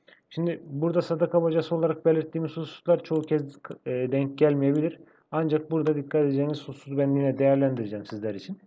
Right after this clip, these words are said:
Diyelim ki oymanız şurada. Oymanız, oymanızın doğu tarafına bir bakın dedik. Bir de güneydoğu tarafına bakın dedik. Doğru mu? Baktığınız zaman mezar girişinin mezar üstüne göre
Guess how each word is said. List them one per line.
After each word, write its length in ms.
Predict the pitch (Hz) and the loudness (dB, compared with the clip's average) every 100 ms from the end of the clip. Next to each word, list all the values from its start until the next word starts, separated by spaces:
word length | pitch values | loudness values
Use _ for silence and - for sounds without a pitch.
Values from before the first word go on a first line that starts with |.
| _ _ _ - _ _ _ _ - | _ _ _ -20 _ _ _ _ 2
Diyelim 260 | 202 190 | 4 4
ki 80 | 190 | 2
oymanız 460 | 185 170 180 185 185 | 8 8 8 6 2
şurada. 400 | - 135 110 - _ _ _ _ - _ - 185 | 0 0 0 -4 _ _ _ _ -20 _ 0 4
Oymanız, 520 | 208 165 175 190 - - - _ 175 180 | 6 6 2 0 -8 -20 -20 _ -20 -8
oymanızın 640 | 185 185 180 175 160 190 147 | 0 2 4 2 2 0 6
doğu 220 | 175 175 | 6 6
tarafına 460 | 151 135 127 156 | 4 4 2 0
bir 120 | 156 143 | 2 4
bakın 300 | 139 117 104 | 4 2 -6
dedik. 320 | 95 92 143 | -8 -10 -2
Bir 80 | 151 | 0
de 60 | |
güneydoğu 500 | 139 151 156 131 120 | 2 4 4 6 2
tarafına 380 | 113 107 98 98 | 2 -2 -2 -8
bakın 260 | 98 98 95 | -10 -12 -12
dedik. 220 | 98 - | -8 0
Doğru 200 | 185 123 | 0 0
mu? 60 | - - _ _ _ _ - | -6 -18 _ _ _ _ 0
Baktığınız 580 | 160 180 - 202 220 160 | 0 2 0 2 2 2
zaman 240 | 120 101 | 0 0
mezar 360 | 110 156 202 190 | 0 2 4 4
girişinin 640 | 131 151 180 127 107 131 - _ _ _ _ _ - | 2 0 0 -2 -6 -10 -18 _ _ _ _ _ -2
mezar 340 | 117 143 196 | 0 4 2
üstüne 540 | 180 156 - - 156 175 | 2 -4 -6 -2 2 4
göre 280 | 123 123 | 4 2